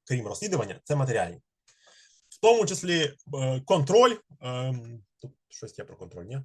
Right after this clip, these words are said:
Про обладнання, ні, ні, про контроль нема. Контроль над, е, всіма сферами, які можуть бути тут над шкільною освітою щодо заборони катування, контроль, е, планування організації щодо в-, ем, е, дотримання права на життя, там в них теж контроль.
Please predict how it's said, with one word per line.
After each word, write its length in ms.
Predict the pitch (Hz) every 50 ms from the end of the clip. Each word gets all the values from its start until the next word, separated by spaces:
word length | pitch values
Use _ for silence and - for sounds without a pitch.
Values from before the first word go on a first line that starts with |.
| -
Про 100 | - 107
обладнання, 340 | 95 92 95 85 82 87 87
ні, 60 | 85
ні, 160 | 85 92 90 - -
про 100 | 107 104
контроль 240 | 120 113 123 110
нема. 180 | 107 101 82 - - - - - - - - _ _ _
Контроль 640 | - 208 202 190 160 - 208 214 214 214 202 175 151
над, 340 | 151 170 175 165 135 - -
е, 40 | 135 131 131 127 127 120 113 - -
всіма 300 | - - - 180 170 156
сферами, 340 | 135 - 147 143 131 120 120
які 160 | 120 - 135
можуть 220 | 117 117 117 113 117
бути 240 | 131 131 - 107
тут 200 | 104 - 127 131
над 160 | 113 113 107 -
шкільною 240 | - 117 120 123
освітою 240 | 117 - 135 135 120
щодо 160 | - 131 110
заборони 260 | 98 117 113 117 113 113
катування, 640 | - 131 117 107 127 131 117 104 104 107 107 107 - - - - - - - _
контроль, 480 | 147 143 135 135 143 156 160 151 139
е, 200 | 135 135 123 131 -
планування 540 | 143 147 139 143 139 156 160 147 135 135 131
організації 640 | 135 131 - 143 143 135 131 147 147 139 - 135 131
щодо 260 | - 139 127 131 127
в-, 200 | - - 127 120
ем, 440 | 117 117 113 117 113 113 117 113 113
е, 260 | 110 110 110 110 113 - - -
дотримання 340 | - 131 139 147 135 131 139
права 240 | 135 139 139 135 131
на 100 | 131 131
життя, 420 | 131 139 135 - - 123 127 110
там 140 | 107 - 113
в 40 | 107
них 100 | 110 -
теж 160 | - 113 -
контроль. 360 | - 113 95 87 113 107 104